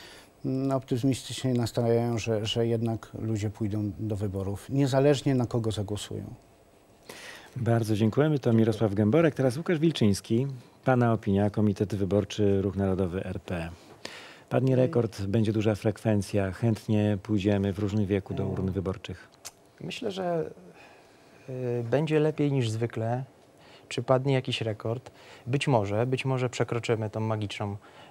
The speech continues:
Speaker 3: e, magiczną, e, liczbę pięćdziesięciu procent. Myślę, że,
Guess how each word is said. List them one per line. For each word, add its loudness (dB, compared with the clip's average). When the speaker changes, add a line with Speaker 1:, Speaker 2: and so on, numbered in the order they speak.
Speaker 3:
e, -4
magiczną, -4
e, -4
liczbę -2
pięćdziesięciu -4
procent. -6
Myślę, 0
że, 2